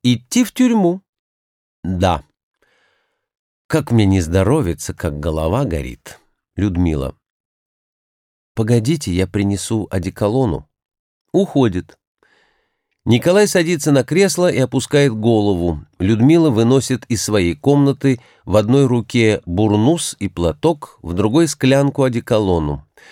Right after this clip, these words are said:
Бурнус оставляет на столе у двери, наливает одеколону на руку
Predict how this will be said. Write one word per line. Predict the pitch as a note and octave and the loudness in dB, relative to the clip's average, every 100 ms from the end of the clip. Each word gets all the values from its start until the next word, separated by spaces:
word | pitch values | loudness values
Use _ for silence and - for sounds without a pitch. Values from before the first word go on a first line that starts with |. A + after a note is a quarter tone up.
| - - - | -20 -20 -4
Бурнус | G2+ C#3 E3 G3+ - - | 0 2 2 0 -2 -4
оставляет | B2 - A#2+ C#3+ D3 C#3+ | -4 0 0 2 2 2
на | C#3+ | -2
столе | - B2+ A#2+ G#2+ G#2+ | 0 0 2 2 0
у | A2 | -2
двери, | F2 F#2+ A#2 C#3 D#3+ C#3 - | 0 2 2 2 -2 -6 -2
наливает | F#2+ G2 G#2 G2+ F#2 | 0 2 2 0 -2
одеколону | F#2 E2+ F2+ G2+ F#2 F2+ E2+ E2 | -4 -2 -2 0 0 0 0 0
на | G2 C#3+ | 0 0
руку | D#3+ D3+ D#3 D3+ | -2 -2 -4 -4